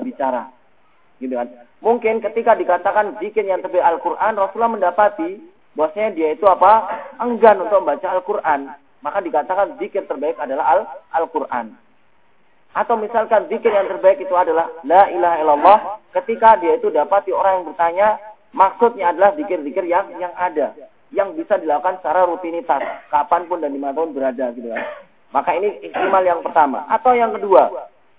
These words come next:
gitu kan. Yang kedua, misalkan dilihat dari isinya. Al-Quran adalah sebaik-baik apa?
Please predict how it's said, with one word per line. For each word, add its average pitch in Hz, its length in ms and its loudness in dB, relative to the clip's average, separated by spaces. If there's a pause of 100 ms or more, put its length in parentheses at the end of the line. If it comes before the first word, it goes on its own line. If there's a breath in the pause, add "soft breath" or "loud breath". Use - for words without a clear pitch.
(100)
gitu 135 160 0
kan. 147 160 -2 (560)
Yang 208 320 4
kedua, 185 320 4
misalkan 160 480 0
dilihat 160 240 0
dari 147 240 -4
isinya. 190 480 -6 (400)
Al-Quran 226 560 2
adalah 196 400 -2
sebaik-baik 160 480 0
apa? 185 560 2